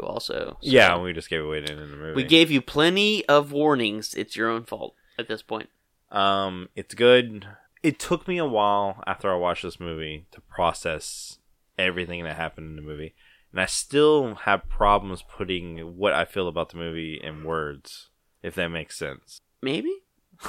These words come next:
Speaker 1: Because I feel like it's just right out there.
Speaker 2: <sighs> It's
Speaker 1: I mean,
Speaker 2: not.
Speaker 1: like, it's not
Speaker 2: There's
Speaker 1: a very
Speaker 2: this, this movie is deeper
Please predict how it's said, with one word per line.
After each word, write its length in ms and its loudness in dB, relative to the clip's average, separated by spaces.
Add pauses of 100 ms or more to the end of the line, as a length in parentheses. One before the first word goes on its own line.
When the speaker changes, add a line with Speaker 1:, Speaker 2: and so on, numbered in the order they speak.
(280)
Speaker 1:
Because 260 0
I 40 0
feel 200 2
like 160 0
it's 260 -2
just 340 -4
right 360 2
out 260 2
there. 200 4 (120)
Speaker 2:
<sighs> 120 -8
It's 100 -14
Speaker 1:
I 80 4
mean, 100 -2
Speaker 2:
not. 200 8
Speaker 1:
like, 180 6
it's 200 2
not 220 10
Speaker 2:
There's 140 6
Speaker 1:
a 20 0
very 640 8
Speaker 2:
this, 80 -10
this 120 -4
movie 280 2
is 140 0
deeper 680 0